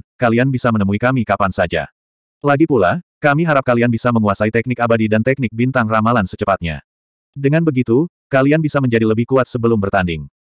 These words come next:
dengan delapan klan kuno." "Baiklah," Luan mengangguk dan menangkupkan tangannya. "Terima kasih, Guru Abadi, Permaisuri Abadi, dan Utusan Suci Yan Xing." Tanda pisah, tanda pisah.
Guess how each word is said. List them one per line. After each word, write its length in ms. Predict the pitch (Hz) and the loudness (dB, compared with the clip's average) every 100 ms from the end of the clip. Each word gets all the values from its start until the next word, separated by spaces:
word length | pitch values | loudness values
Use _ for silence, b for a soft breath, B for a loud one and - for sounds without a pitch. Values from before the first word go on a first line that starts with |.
| _ | _
dengan 320 | 143 143 160 | -2 0 2
delapan 400 | 160 131 135 139 | 2 2 2 0
klan 240 | 143 135 135 | 0 0 0
kuno." 320 | 104 78 - _ _ _ - | 0 -2 -8 _ _ _ -2
"Baiklah," 480 | 143 147 117 90 - _ _ | 0 2 0 -2 -4 _ _
Luan 320 | 143 151 139 | 0 0 0
mengangguk 320 | 127 123 123 | 2 2 2
dan 160 | 131 117 | 2 2
menangkupkan 560 | 113 117 123 143 139 120 | 2 2 2 0 0 0
tangannya. 480 | 110 98 87 76 - _ _ | 0 0 -2 -6 -12 _ _
"Terima 320 | 143 143 143 | 0 0 0
kasih, 400 | 131 - 139 165 _ 139 | -2 0 -2 -2 _ -2
Guru 320 | 135 156 147 | 2 4 4
Abadi, 320 | 113 90 80 - _ | 2 0 -6 -12 _
Permaisuri 400 | 135 123 123 143 | 0 0 0 0
Abadi, 400 | 139 120 104 90 - _ | 2 2 0 -2 -8 _
dan 160 | 139 123 | -2 -2
Utusan 400 | 123 131 127 - | -2 -2 -2 -2
Suci 320 | 147 131 95 | -4 -2 -2
Yan 160 | 90 | -2
Xing." 240 | 92 92 73 - _ _ _ _ _ _ _ - | -4 -6 -8 -14 _ _ _ _ _ _ _ -2
Tanda 240 | 147 151 | 2 2
pisah, 240 | 147 139 135 | 0 -2 0
tanda 240 | 131 131 127 | 0 0 0
pisah. 320 | 123 92 | -2 -4